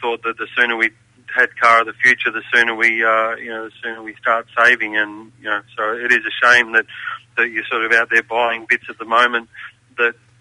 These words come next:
you know, may be obsolete at the end of the year, but, you know, a lot of it, you know, some of it might not be obsolete,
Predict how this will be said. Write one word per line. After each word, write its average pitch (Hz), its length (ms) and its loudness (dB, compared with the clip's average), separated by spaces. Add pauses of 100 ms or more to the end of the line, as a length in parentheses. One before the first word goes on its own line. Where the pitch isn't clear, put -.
you 127 60 -12
know, 107 160 -2 (300)
may 120 180 4
be 117 140 2
obsolete 120 520 -2 (480)
at 113 120 -8
the 120 100 2
end 120 120 -2
of 107 100 -4
the 117 60 -8
year, 147 280 2
but, 127 280 -4
you 110 80 -20
know, 110 220 -2 (380)
a - 140 -20
lot 139 160 0
of 113 120 -2
it, 117 100 -8 (600)
you 127 80 -12
know, 113 260 -10
some 120 180 -6
of 107 40 -12
it 113 100 -14
might 113 200 -2
not 113 180 -10
be 117 80 -2
obsolete, 120 460 -4